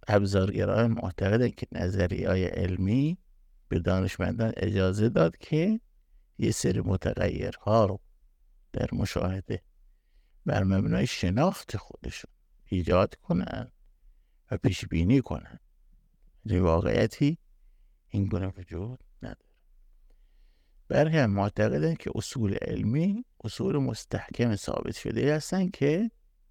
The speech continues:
کاملاً درسته و باید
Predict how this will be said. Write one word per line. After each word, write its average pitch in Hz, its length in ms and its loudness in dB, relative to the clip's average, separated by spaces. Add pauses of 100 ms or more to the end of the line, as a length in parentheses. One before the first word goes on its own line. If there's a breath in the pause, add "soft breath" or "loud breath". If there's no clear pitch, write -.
(680)
کاملاً 107 600 2
درسته 151 580 0
و 107 480 0 (2000)
باید 113 460 2